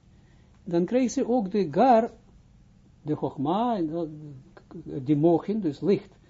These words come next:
van Jirsut. Dus Chochma, Bina en Daad. Wat zijn de mogen? Mogen, dat is datgene wat in het hoofd zit. Ja, mogen is een hersenen.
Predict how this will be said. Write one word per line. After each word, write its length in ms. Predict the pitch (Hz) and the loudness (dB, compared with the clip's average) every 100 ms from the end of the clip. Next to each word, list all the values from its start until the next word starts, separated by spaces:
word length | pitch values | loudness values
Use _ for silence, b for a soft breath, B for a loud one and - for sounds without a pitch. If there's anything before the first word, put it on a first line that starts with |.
| b b b b | b b b b
van 220 | - 262 | 0 2
Jirsut. 480 | 190 156 143 - 143 | 4 0 -2 -8 -4
Dus 240 | 143 - b b b b | -4 -6 b b b b
Chochma, 840 | 160 - 196 185 170 185 262 311 285 | -10 -2 0 0 0 4 4 4 -2
Bina 520 | 143 143 147 175 269 277 | -4 0 2 0 -2 -2
en 180 | 233 | -4
Daad. 280 | 147 127 123 - _ _ b b b b b _ _ _ _ _ | -4 -8 -12 -20 _ _ b b b b b _ _ _ _ _
Wat 160 | 220 220 | -2 0
zijn 120 | 214 | 2
de 60 | |
mogen? 340 | 185 139 - 135 | 2 0 -2 -2
Mogen, 360 | 233 254 233 | 0 0 -2
dat 180 | 190 190 | -2 -2
is 120 | 190 | -2
datgene 500 | 151 147 277 269 233 | -2 -4 -2 0 0
wat 220 | 190 220 220 | 2 -2 -2
in 200 | 202 208 | -4 -2
het 140 | 208 | -2
hoofd 420 | 143 175 180 - | 0 2 2 0
zit. 320 | - - 117 - | -10 -8 -8 -6
Ja, 140 | 165 | -4
mogen 320 | 160 214 180 | 0 0 0
is 100 | 160 | -2
een 180 | 160 160 | -2 -2
hersenen. 540 | 147 170 156 - 120 | 0 2 2 -4 -12